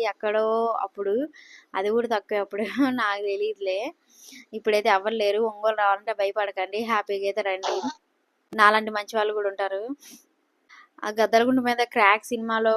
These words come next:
డైలాగులు ఉన్నాయి. అదేగా గు-, గుణ త్రీ సిక్స్ నైన్ మూవీలో అయితే అంతా గద్దలగుంట గురించే ఉంది కదా. అసలు గద్దలగుంటలో మేము పెళ్ళైన కొత్త మూడు నెలలు ఉన్నామండి, చాలా బాగుంది. ఇంకా తర్వాత త్రీ మంత్స్ తర్వాత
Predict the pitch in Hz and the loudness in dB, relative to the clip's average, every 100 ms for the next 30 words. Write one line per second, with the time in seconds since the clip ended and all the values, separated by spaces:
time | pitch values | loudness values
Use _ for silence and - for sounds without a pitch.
0 | 214 214 214 214 220 220 220 240 262 277 | 2 0 0 -2 -4 -14 -8 -4 0 2
1 | 233 214 220 220 214 214 254 226 233 247 | 2 0 -2 -2 -4 -8 -2 0 2 2
2 | 220 226 226 - 226 208 208 202 208 214 | 0 -2 -4 -10 -8 -6 -4 -6 -8 -8
3 | 214 220 220 196 196 214 208 190 208 214 | -6 -2 2 2 2 0 2 0 -2 -4
4 | 208 208 208 202 214 202 196 190 185 180 | -4 -4 -6 -8 -6 -6 -4 -4 -4 -4
5 | 226 311 - _ _ _ _ _ _ _ | -6 -8 -10 _ _ _ _ _ _ _
6 | _ _ - 226 214 202 247 240 240 240 | _ _ -8 -2 0 2 2 0 -2 -4
7 | 226 214 226 233 214 233 220 220 220 214 | -2 0 0 0 -2 -2 -4 -8 -8 -6
8 | 226 233 220 208 214 240 247 208 214 214 | -6 -8 -10 -8 -8 -4 0 2 2 2
9 | 208 214 240 240 220 - 220 220 214 220 | 0 -2 -6 -4 -4 -2 -4 -4 -6 -4
10 | 226 214 | -2 -2